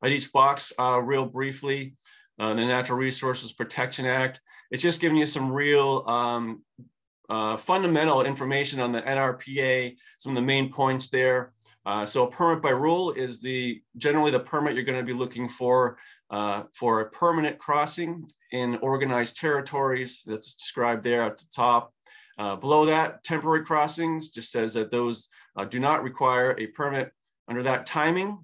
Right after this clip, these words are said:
Uh, so if your crossing is being, uh, installed between October second and July fourteenth, there's a, a process through the Inland Fisheries and Wildlife, uh, that you would have to engage in.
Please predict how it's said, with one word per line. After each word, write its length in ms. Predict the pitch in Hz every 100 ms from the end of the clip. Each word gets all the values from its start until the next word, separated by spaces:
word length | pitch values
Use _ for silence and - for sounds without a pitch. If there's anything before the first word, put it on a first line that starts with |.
| -
Uh, 160 | 120 117
so 400 | - 127 127 123
if 160 | 117
your 100 | 120
crossing 640 | 113 - 135 127 127 127 123
is 180 | 117 113
being, 460 | 131 127 120 110 - - _ -
uh, 160 | 113 117
installed 500 | 131 - 135 135 131
between 200 | 135 120
October 400 | 110 - 123 113
second 480 | - 120 113 113 107
and 120 | 110
July 260 | 110 110 110
fourteenth, 720 | - 113 110 - 123 117 - _ _ -
there's 200 | 117 110
a, 280 | 110 104 - _ -
a 100 | 104
process 640 | - 147 147 147 147 131
through 200 | - 135
the 220 | 117 107 107 _ _
Inland 480 | 131 143 143 139 135
Fisheries 400 | 139 135 139 135
and 160 | 117 107
Wildlife, 640 | 123 139 147 147 143 143 _
uh, 220 | 110 117
that 180 | 110 113
you 80 | 123
would 100 | 117
have 220 | 131 127
to 220 | - 127
engage 360 | 117 120 127 123
in. 220 | 131 123